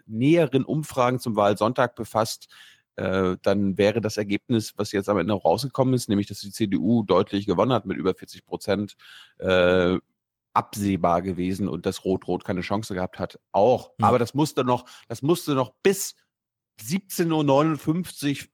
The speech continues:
Speaker 1: und fünfundfünfzig Sekunden noch am Leben gehalten werden, weil es muss ja Spannung
Speaker 2: Ein
Speaker 1: erzeugt
Speaker 2: Kopf an
Speaker 1: werden
Speaker 2: Kopf
Speaker 1: für
Speaker 2: rennen,
Speaker 1: Oma
Speaker 2: ja, ja.
Speaker 1: Erna.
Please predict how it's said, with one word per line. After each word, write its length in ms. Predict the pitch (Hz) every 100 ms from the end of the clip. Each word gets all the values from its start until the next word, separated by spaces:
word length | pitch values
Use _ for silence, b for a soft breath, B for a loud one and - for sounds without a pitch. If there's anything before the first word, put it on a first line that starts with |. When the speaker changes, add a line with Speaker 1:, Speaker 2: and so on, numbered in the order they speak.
| -
Speaker 1:
und 240 | 127 120
fünfundfünfzig 580 | - 165 156 156 143 131
Sekunden 520 | 123 - 143 139 139 B B
noch 160 | 120 113
am 100 | 110
Leben 300 | 107 143 151
gehalten 400 | 85 90 98 87
werden, 240 | 92 143
weil 100 | 117
es 120 | 117
muss 200 | 131 135
ja 160 | 151 147 B B
Spannung 640 | - - - 123 120 110
Speaker 2:
Ein 80 | 78
Speaker 1:
erzeugt 160 | 104 101
Speaker 2:
Kopf 220 | 92 -
an 40 | 117
Speaker 1:
werden 80 |
Speaker 2:
Kopf 140 | 131 -
Speaker 1:
für 80 | 214
Speaker 2:
rennen, 100 | 92
Speaker 1:
Oma 140 | 92
Speaker 2:
ja, 60 | -
ja. 60 |
Speaker 1:
Erna. 180 | 87 -